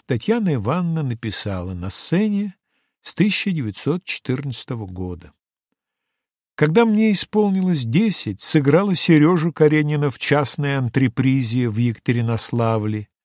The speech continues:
Вот и считайте, сколько стажу.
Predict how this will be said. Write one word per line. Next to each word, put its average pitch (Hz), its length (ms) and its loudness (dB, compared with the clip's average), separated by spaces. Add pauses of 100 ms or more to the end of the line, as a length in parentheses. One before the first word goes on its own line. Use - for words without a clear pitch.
(960)
Вот 233 220 4
и 254 40 4
считайте, 143 720 2
сколько 131 600 -2
стажу. 87 580 -6